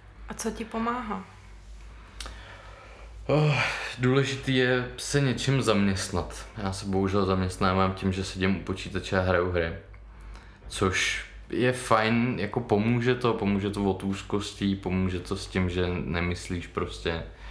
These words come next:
Speaker 2: na ten spackaný život. Ale není to to, jako, není to úplně ideální. Chtěl bych jako si vymyslet něco jinýho. Vím, že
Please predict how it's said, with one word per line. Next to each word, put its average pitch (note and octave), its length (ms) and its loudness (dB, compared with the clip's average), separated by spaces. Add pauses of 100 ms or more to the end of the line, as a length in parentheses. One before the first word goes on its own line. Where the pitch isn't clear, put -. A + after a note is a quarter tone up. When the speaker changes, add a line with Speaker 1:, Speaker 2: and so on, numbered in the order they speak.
(320)
Speaker 2:
na F2 100 2
ten F2 380 0
spackaný F#2 600 0
život. F2+ 520 0 (840)
Ale F#2 480 6 (520)
není G#2+ 400 0
to A2 140 0
to, A2 320 2
jako, A2 400 0 (360)
není A2 260 0
to A#2+ 140 2
úplně A2 300 0
ideální. F#2 580 4
Chtěl F#2 240 -2
bych F#2+ 220 -2
jako F#2+ 280 -2
si G2 180 -6
vymyslet F#2+ 440 0
něco F#2+ 280 0
jinýho. F2 440 0 (880)
Vím, F#2 180 0
že F#2 340 0